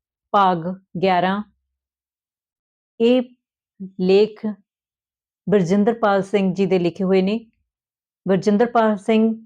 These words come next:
ਚੀਫ ਆਰਗੇਨਾਈਜ਼ਰ, ਗੁਰੂ ਗੋਬਿੰਦ ਸਿੰਘ ਸਟੱਡੀ ਸਰਕਲ, ਜਿਨ੍ਹਾਂ ਨੇ ਸਭ ਤੋਂ ਪਹਿਲਾਂ ਮਤੀ ਦਾਸ ਜੀ ਦੀ ਸ਼ਖਸੀਅਤ ਬਾਰੇ ਲੇਖ ਲਿਖਿਆ ਹੈ।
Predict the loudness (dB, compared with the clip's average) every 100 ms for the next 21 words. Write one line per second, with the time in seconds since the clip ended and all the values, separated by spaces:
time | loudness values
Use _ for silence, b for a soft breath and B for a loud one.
0 | -6 -2 0 0 0 0 -2 -2 -2 -4
1 | -4 _ -4 -2 0 0 -2 -2 -2 -4
2 | -6 -2 -2 -2 -4 -2 -4 -4 _ _
3 | _ _ -6 0 2 2 0 -2 -8 _
4 | _ _ _ _ _ _ _ _ -6 -4
5 | 0 0 2 0 -2 -8 _ _ _ _
6 | _ _ -4 -2 -2 -2 0 2 0 -2
7 | -4 -2 -2 -4 -8 -8 0 0 0 -2
8 | -2 -4 -10 _ _ _ 0 2 0 -2
9 | -2 -2 -2 -4 -10